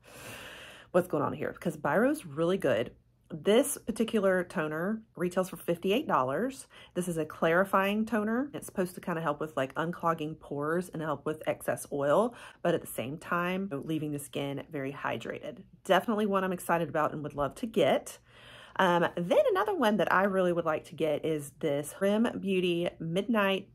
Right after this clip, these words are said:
Eyeshadow Palette, and this is in the shades Smitten Kitten. So this, if you're not aware, is Ariana,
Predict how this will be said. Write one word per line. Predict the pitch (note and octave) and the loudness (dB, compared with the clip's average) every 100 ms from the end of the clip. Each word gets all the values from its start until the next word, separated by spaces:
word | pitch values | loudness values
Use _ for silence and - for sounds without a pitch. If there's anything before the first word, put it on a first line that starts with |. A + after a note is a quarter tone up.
| - | 2
Eyeshadow | E3 E3+ G#3 A3 A#3 | 2 4 2 2 0
Palette, | A3+ A3+ B3 B3 | 2 4 2 0
and | - F3 - | -4 -4 -2
this | E3+ F3 F3+ | -2 -2 -2
is | E3+ - | -4 -4
in | F3 E3+ E3 E3 D#3+ - - - - | -2 0 0 -2 -6 -10 -20 -20 -8
the | D#3+ | -4
shades | - D#3+ D#3 D3 - | 0 0 0 -4 -10
Smitten | - - F3 D3+ | -6 0 0 -2
Kitten. | D3+ - - - - _ | -6 -4 -4 -6 -14 _
So | - F3+ | -4 -4
this, | D#3+ G#3+ A#3+ - | 4 4 4 0
if | G3 G3 | 0 0
you're | F3+ | 2
not | E3+ - | 2 2
aware, | D#3+ D#3+ D#3+ D#3+ | 2 2 2 2
is | - D3+ D#3 | 2 0 2
Ariana, | E3 E3 D#3 D#3 D#3 D3+ D3 D3+ | 2 2 2 -2 -2 -2 -2 -4